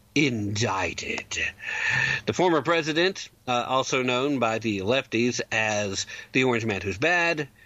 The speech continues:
the kicker of puppies, the eater of babies, the climate arsonist, uh, he is now entered rarefied territory.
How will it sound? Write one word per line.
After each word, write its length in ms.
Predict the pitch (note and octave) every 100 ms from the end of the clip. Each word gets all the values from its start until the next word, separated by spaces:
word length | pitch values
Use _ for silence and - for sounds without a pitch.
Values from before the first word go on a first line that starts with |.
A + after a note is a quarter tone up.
| - -
the 80 |
kicker 280 | - A#2 F#2+
of 80 | E2+
puppies, 420 | F3 E3 D#3 D3
the 100 | G#2+
eater 240 | G2 G2 F#2
of 100 | F#2+
babies, 480 | D#3 D#3 D#3+ D3 - - -
the 120 | A2
climate 600 | - - C3+ E3 F3+ F3+
arsonist, 680 | F3+ E3+ C#3+ A#2+ A2+ - - - - -
uh, 340 | - A2 A2+ F#2 - _ _ _ _ _ _ - - -
he 420 | - D#3+ G3 F3+
is 220 | B2 -
now 260 | C3+ C#3 -
entered 480 | C3+ C3 - C#3 B2+
rarefied 800 | E2+ G2+ C3+ D3+ C#3+ C#3 C#3 B2
territory. 640 | C3 A2 F2+ - D#2 D#2